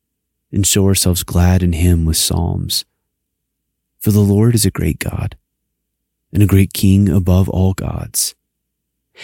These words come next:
In his hands are all the depths of the earth, and the heights of the hills are his also. The sea is his, for he made it,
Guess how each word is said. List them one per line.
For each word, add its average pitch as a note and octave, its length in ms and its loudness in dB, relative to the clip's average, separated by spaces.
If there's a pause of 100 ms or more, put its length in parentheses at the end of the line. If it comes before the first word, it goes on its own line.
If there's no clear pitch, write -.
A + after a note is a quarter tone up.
(120)
In A2 100 2
his A2+ 160 4
hands A2+ 380 2
are F#2 100 0
all F#2 220 -2
the F#2 100 0
depths F2+ 420 0
of F#2+ 80 0
the F#2 160 0
earth, G2+ 460 0
and F2+ 140 0
the E2 180 -2
heights - 300 -4
of F#2+ 160 -6
the F2 80 -2
hills F2 480 0
are F#2 60 -2
his F2 220 -2
also. - 600 -6 (1120)
The G2+ 100 0
sea A#2 280 2
is F#2+ 140 0
his, E2 240 -4
for - 120 -4
he F2 140 0
made E2+ 280 2
it, - 200 -10